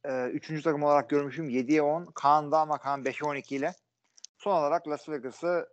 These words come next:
e, ben altı on bir veriyorum. Kaan onlar da beş on iki veriyor. E, çok büyük bir zengin fakir ayrımı yapmışsın <laughs> şey, bu division'da. Ben de tabii.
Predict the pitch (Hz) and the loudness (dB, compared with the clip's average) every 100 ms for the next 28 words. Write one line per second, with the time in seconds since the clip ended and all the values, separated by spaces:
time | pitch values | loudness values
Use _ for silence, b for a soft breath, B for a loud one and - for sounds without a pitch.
0 | - 127 123 120 120 120 120 147 139 131 | -12 -8 -6 -4 -4 -2 2 4 4 0
1 | 156 151 151 147 151 170 160 139 151 151 | -4 -4 -2 -2 -2 -4 -4 -2 -2 -2
2 | 147 139 131 120 117 107 127 117 123 123 | -6 -2 0 -2 -6 -8 -12 -2 0 4
3 | 143 151 _ _ _ - 113 110 110 156 | 2 0 _ _ _ -2 2 2 2 4
4 | 170 - 151 - 139 151 123 127 131 147 | 4 6 2 4 6 6 4 0 0 -2
5 | 131 123 139 127 127 123 - 107 - 110 | 2 6 8 8 6 0 -4 -10 -10 -12
6 | - 143 127 127 117 113 123 110 110 139 | 0 2 2 0 0 2 4 4 8 6
7 | 120 110 - 113 151 | 6 0 -2 2 2